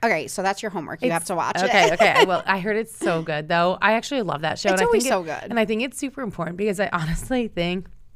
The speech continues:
Speaker 1: Love is
Speaker 2: we're
Speaker 1: Blind.
Speaker 2: so distracted by
Speaker 1: Mm-hmm.
Speaker 2: appearances
Speaker 1: Yeah.
Speaker 2: that I feel like to be able to, like, really be that vulnerable.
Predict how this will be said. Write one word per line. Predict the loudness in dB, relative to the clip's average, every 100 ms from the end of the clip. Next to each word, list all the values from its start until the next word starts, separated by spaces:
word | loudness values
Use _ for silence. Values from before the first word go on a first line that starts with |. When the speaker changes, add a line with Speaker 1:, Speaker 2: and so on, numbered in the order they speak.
| -20 -16 -14 -14 -16 -12
Speaker 1:
Love | -6 -2
is | 2
Speaker 2:
we're | 2
Speaker 1:
Blind. | 0 0
Speaker 2:
so | 4 4 4
distracted | 0 -2 0 0 0 -2 0 2
by | 2 2
Speaker 1:
Mm-hmm. | -2
Speaker 2:
appearances | -4 -4 -6 -4 -2 -2 -4 -12 -20 -12
Speaker 1:
Yeah. | -8 -6 -6 -6 -6 0
Speaker 2:
that | 4 6 4 -2 -20 -10
I | -6
feel | -2
like | -4 -4
to | -10
be | -6 -6 -6
able | -8 -8
to, | -8 -4
like, | -4 -4
really | -8 -6
be | -6 -8
that | -6 -10 -10
vulnerable. | -10 -6 -4 -2 0 0 0